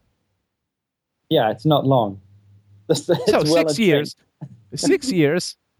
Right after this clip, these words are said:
Speaker 2: hundreds, if not thousands of conversations, conversion rate, zero.
Speaker 1: <laughs> Well, there's
Speaker 2: Okay,
Speaker 1: a lot of
Speaker 2: so
Speaker 1: entrenchment here. <laughs>
Speaker 2: Dutch people are winning, <laughs> right?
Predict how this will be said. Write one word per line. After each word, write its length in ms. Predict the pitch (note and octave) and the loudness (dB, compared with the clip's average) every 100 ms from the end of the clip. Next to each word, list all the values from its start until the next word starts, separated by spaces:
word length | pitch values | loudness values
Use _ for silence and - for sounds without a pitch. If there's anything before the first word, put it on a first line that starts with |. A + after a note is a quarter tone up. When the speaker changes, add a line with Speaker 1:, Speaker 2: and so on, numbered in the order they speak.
| _ _ _ _ | _ _ _ _
Speaker 2:
hundreds, 560 | - C4+ A3+ G#3 F#3 | 0 2 2 0 2
if 100 | F#3 | 0
not 200 | F#3+ E3+ | 0 -2
thousands 480 | - G#3+ A3 F3+ F#3 | -2 -2 0 0 -2
of 100 | F3 | -2
conversations, 920 | - F#3 E3 - C#3+ A#2 C#3+ D#3+ - - _ _ _ | 0 0 0 0 0 0 -4 -6 -8 -18 _ _ _
conversion 580 | - A#3 G#3+ C#4 F#3+ D#3+ | 0 0 2 0 0 0
rate, 340 | A#2+ C#3 F3 - _ _ _ _ - | 2 0 0 -6 _ _ _ _ -14
zero. 440 | E3 E3+ F3 - _ _ _ _ _ _ _ _ | -12 -10 -12 -16 _ _ _ _ _ _ _ _
Speaker 1:
<laughs> 260 | - - B2+ - _ _ _ _ - | -14 -12 -16 -16 _ _ _ _ -2
Well, 120 | E3+ | 0
there's 140 | E3 | 2
Speaker 2:
Okay, 80 | D#3 | 2
Speaker 1:
a 100 | D3 | 2
lot 160 | F3+ D#3+ | 2 0
of 80 | |
Speaker 2:
so 180 | C#3 G3 F#3+ | 0 2 2
Speaker 1:
entrenchment 180 | D3 - _ - | 0 -8 _ -14
here. 160 | G#2 _ C3 | -14 _ -20
<laughs> 500 | - _ - - - | -20 _ -20 -20 -4
Speaker 2:
Dutch 340 | A#3 C4+ - | -4 -4 -2
people 460 | B3+ A3+ E3+ D#3+ - _ - | -2 0 0 -2 -4 _ -4
are 140 | A3 | 0
winning, 440 | F#3+ F3 G2+ - - - B4+ - A4 - | 2 0 -4 -12 -10 -8 -8 -12 -14 -18
<laughs> 640 | - - - - A#3+ F#3 D#3 | -20 -20 -20 -16 -6 -4 -2
right? 440 | F3+ - F3 - | -4 -6 -14 -16